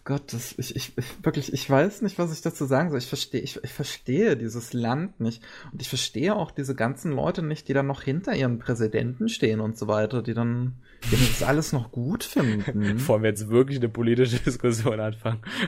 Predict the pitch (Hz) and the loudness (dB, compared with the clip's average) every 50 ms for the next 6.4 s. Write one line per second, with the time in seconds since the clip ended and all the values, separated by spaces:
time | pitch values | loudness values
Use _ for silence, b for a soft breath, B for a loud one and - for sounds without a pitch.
0 | B - 127 117 120 127 135 123 117 117 113 123 120 123 120 110 120 127 127 120 | B 4 4 4 2 2 4 4 4 6 8 6 6 6 4 2 4 4 6 6
1 | 113 117 113 113 110 120 120 - - B B B B B 98 95 101 104 113 123 | 6 8 8 8 8 6 4 0 -4 B B B B B 4 4 6 6 6 6
2 | 131 131 123 120 123 B B B 156 - 113 131 139 151 139 135 135 156 165 - | 6 4 4 2 -2 B B B -8 -4 -2 -2 -2 -2 -6 -6 -4 -2 -2 -2
3 | - - - 165 190 196 - - 156 143 156 139 147 131 180 196 - 196 170 175 | -4 -4 -4 -4 -4 -4 -4 -4 -4 -2 -2 -2 -2 -2 -2 -4 -4 -4 -2 -2
4 | 180 180 - - 151 156 156 160 151 - 160 139 127 127 123 123 127 117 113 117 | -4 -4 -2 -2 -2 -2 -2 -4 -2 0 0 -2 -2 -2 -4 -4 -4 -4 -2 -2
5 | 113 117 107 104 107 107 104 104 90 92 95 90 87 87 85 - - - - - | -2 -2 0 2 2 2 2 2 0 -2 -2 -2 0 0 0 0 -2 -2 -4 -6
6 | - 85 - - 127 127 - - | -10 -14 -10 -6 -6 -6 -6 -8